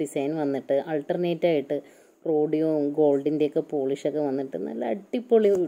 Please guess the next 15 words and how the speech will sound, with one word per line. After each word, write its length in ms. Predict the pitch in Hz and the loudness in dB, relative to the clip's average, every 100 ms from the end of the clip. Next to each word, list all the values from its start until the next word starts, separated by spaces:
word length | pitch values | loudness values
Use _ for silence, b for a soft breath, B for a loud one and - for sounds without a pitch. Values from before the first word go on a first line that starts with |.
| 147 | -2
ഡിസൈനാണ് 500 | 139 135 139 139 120 | -2 -2 0 -2 -2
ട്ടോ. 80 | 123 - b b b - | -4 -6 b b b -10
മൂന്നേകാൽ 680 | 151 151 160 180 - 143 143 170 | -6 -2 -2 -4 -4 -4 -2 -2
ഗ്രാമേ 340 | 160 135 139 156 | 0 0 0 0
ഉള്ളൂ, 140 | 143 165 | 0 0
അതായത് 260 | 139 127 160 - | 2 0 0 0
കറക്റ്റായിട്ട് 420 | 131 - 156 156 | -2 -2 -2 0
പറയണമെങ്കിൽ 360 | 165 147 156 175 151 | 2 2 0 0 -2
മൂന്നേ 260 | 143 147 165 151 | 0 0 -2 -4
ഇരുന്നൂറ്റി 480 | 147 143 147 143 170 151 | -4 -2 -2 -2 -4 -4
ഇരുപതേ 380 | 139 135 131 156 | -2 0 2 0
ഉള്ളൂ. 160 | 139 139 - b b b | 0 -6 -8 b b b
ഇതിൻ്റെയൊക്കെ 360 | 170 175 170 196 | -6 -4 -2 2
ലോക്കൊക്കെ 480 | 180 160 160 180 180 180 | 2 2 2 4 4 4
കണ്ടോ, 220 | 143 127 | 0 0